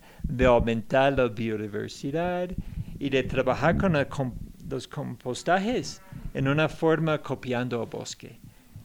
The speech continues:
etcétera. Y para mí estos son los retos y creo que hay muchos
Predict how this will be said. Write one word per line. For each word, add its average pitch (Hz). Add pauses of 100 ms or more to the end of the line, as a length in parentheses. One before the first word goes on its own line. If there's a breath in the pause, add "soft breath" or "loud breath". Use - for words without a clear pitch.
(180 loud breath)
etcétera. -
Y -
para 147
mí 165
estos 180
son 180
los 147
retos 143
y 117
creo 202
que 220
hay 190
muchos 220